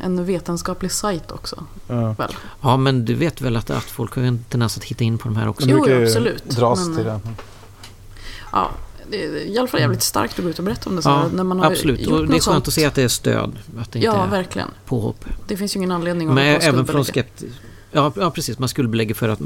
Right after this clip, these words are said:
Speaker 3: vad man har gjort innan och inte för vad man gör nu. Och, men det, det är väldigt mycket positivt och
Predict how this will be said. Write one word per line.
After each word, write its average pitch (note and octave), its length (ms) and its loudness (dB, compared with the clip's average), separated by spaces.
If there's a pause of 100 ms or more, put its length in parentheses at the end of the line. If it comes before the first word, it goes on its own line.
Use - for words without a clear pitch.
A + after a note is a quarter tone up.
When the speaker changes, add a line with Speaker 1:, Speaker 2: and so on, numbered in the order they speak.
(260)
Speaker 3:
vad B2+ 220 -4 (100)
man - 40 4
har A#2 60 4
gjort A2+ 160 0
innan A2+ 220 2
och A#2 60 2
inte A2 140 -2
för A2 260 0 (360)
vad G#2+ 160 0
man A2 140 4
gör A2 180 4
nu. G#2+ 280 4
Och, G#2+ 200 0 (360)
men B2+ 100 4
det, B2+ 80 6
det C3+ 160 4
är C3 40 6
väldigt A#2+ 200 4
mycket A2+ 460 -2
positivt - 480 -4
och A#2+ 140 -4